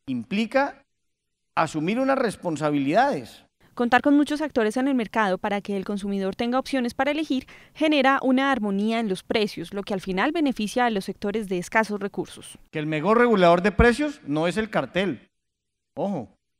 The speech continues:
Speaker 1: el cartel es un regulador ficticio de precios. Ni el mejor regulador es el Estado, el mejor regulador es la oferta y la demanda, y por eso tenemos un sistema económico que se llama economía de mercado.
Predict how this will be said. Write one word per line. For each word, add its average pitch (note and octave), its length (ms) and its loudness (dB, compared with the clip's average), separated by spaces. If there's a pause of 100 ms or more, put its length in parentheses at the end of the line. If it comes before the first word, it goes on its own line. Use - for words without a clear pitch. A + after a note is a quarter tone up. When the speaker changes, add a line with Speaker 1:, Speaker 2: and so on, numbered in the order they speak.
(760)
Speaker 1:
el B2+ 140 -10
cartel C#3+ 320 -4
es G3 120 -4
un G#3 140 -6
regulador E3 640 -2
ficticio G#3 500 -6
de F#3 60 0
precios. F3+ 560 -4 (960)
Ni E3 100 2
el F3 80 2
mejor E3+ 280 0
regulador F#3+ 380 4
es G3 120 -4
el G3+ 100 -4
Estado, G3 320 4
el D#3 80 0
mejor D3 260 0
regulador G#3 580 2
es A#3 320 -2 (260)
la D3 100 0
oferta G3+ 320 0
y A3+ 40 0
la G3+ 100 4
demanda, E3 340 2
y C#3+ 60 -2
por D3+ 160 -2
eso D#3+ 180 0
tenemos E3+ 300 -2
un F#3 240 -6
sistema F#3 360 -4
económico G3 500 0
que - 300 -8
se - 20 2
llama C#3 160 2
economía C#3 360 0
de C#3+ 40 0
mercado. B2+ 440 -6